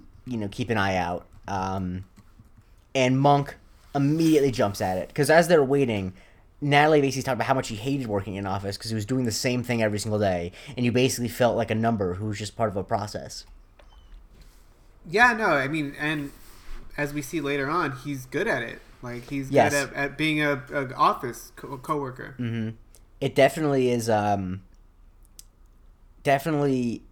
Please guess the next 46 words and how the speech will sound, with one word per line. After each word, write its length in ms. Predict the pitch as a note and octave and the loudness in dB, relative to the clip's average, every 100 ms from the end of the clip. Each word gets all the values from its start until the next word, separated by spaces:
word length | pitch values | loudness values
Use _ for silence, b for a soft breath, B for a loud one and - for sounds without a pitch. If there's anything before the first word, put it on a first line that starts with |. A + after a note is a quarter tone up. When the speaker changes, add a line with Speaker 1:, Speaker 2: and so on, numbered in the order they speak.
| - | -6
Speaker 1:
is 180 | A#2+ | -6
funny 440 | - G#2 G2 F#2 F#2+ b b | -2 -2 -2 -4 -8 b b
that 120 | G#2+ | -2
he 200 | G2+ A2 | -2 -2
would 240 | G2+ G#2 G2 | -2 -2 0
love 200 | G2 F#2+ | -2 -4
to 80 | F#2+ | -8
do 140 | G2 | -4
that, 300 | F#2+ F2+ - | -4 -4 -4
'cause, 300 | B2 G#2+ G2 | -4 -2 -2
uh, 340 | G#2 F#2 F#2 F#2 B B - | -2 -2 -4 -8 B B 8
obviously, 400 | D#3+ E3 C#3+ C#3+ | 12 12 8 4
like, 140 | C3+ - | 4 4
I 100 | E3 | 4
guess, 200 | F#3 F#3 | 4 4
I, 60 | E3+ | 4
I 220 | F3 F3+ | 6 6
think 60 | G3 | 6
it's 80 | A3 | 4
funny 100 | F#3 | 2
'cause 160 | C#3+ C3 - | 0 -2 2
every 220 | C#3+ D3+ | 4 4
piece 200 | D3+ C#3 | 0 -2
of 60 | C3 | 4
pop 180 | B2 | 4
culture 280 | B2+ A#2+ A#2+ | 6 2 2
ever, 220 | G#2 G#2 A2+ | 0 2 0
because 220 | A2 G#2 | -2 0
pop 180 | A#2 - | 0 0
cul-, 160 | A2 | 0
all 160 | A#2+ B2 | 6 6
pop 240 | C#3+ B2+ | 6 0
culture 220 | - A#2 A#2+ | 0 -4 -4
is 100 | A2+ | -2
made 200 | G#2+ F#2+ | -2 0
by 120 | A2 | -4
people 300 | A2 G2+ A2+ | -4 -4 -2
who 120 | A2 | -2
decided 380 | G2+ A2+ G#2+ G2 | -2 0 0 0
not 320 | F#2+ G2+ - | 0 -2 -4
to 120 | B2+ | -6
work 320 | A2 A#2 A#2+ | -2 -2 -4
in 120 | - B2+ | -6 -4
an 80 | |
office 220 | A#2+ A#2+ C#3 | -2 -4 0
job. 340 | C#3+ C3+ D3 | 4 4 2